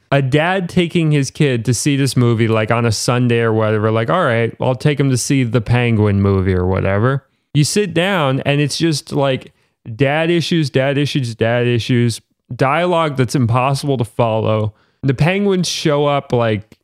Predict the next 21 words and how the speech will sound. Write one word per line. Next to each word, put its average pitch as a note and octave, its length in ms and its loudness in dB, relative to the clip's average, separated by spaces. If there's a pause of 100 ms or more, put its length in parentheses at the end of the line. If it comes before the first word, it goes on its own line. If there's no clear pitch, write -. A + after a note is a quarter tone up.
(180)
maybe, C3+ 280 2
like, C3 240 -2
thirty D3 260 2
minutes C3+ 340 0
in C3 180 0
and C3 160 2
they C#3 60 2
don't F3 280 0
do B2 200 2
anything D3 440 0
really. D3+ 300 0
They're C3+ 140 0
just C3+ 180 -2
kinda C3 260 0
there. B2 540 0 (440)
It's, D3 220 2
it's C#3+ 300 0
a E3+ 80 2
very F3 560 0
strange, D3+ 800 0
weird C#3 920 0